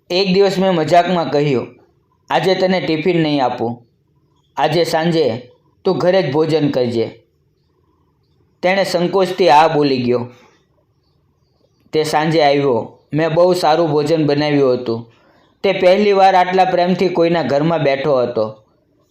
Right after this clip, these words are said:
તે ખુશ થઈ ગયો. ભોજન પછી અમે છત પર જઈને થોડીવાર બેઠા.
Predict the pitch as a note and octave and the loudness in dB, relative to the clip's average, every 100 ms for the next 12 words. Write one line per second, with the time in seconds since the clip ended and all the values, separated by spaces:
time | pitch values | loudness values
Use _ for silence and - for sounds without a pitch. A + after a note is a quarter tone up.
0 | _ G#3 G3+ A3+ A#3 A3+ F#3+ D3 B2+ A2+ | _ -2 -2 0 -2 -2 -2 -2 -2 -2
1 | A2 - _ _ _ _ D#3 E3 F3 D#3+ | -4 -16 _ _ _ _ -2 0 0 0
2 | E3 F3+ D#3 D#3 D3 D#3+ D#3 F3 D#3+ D3 | -2 0 0 -2 -2 -4 -4 -4 -2 -2
3 | D3+ D#3 C3+ B2 - _ _ _ _ _ | -2 -2 -4 -6 -12 _ _ _ _ _
4 | _ _ _ _ _ - E3+ F3 F3 D#3 | _ _ _ _ _ -6 -2 4 4 4
5 | C#3+ C#3+ D3+ A#2 A2 D#3 | 2 0 0 -4 -6 -14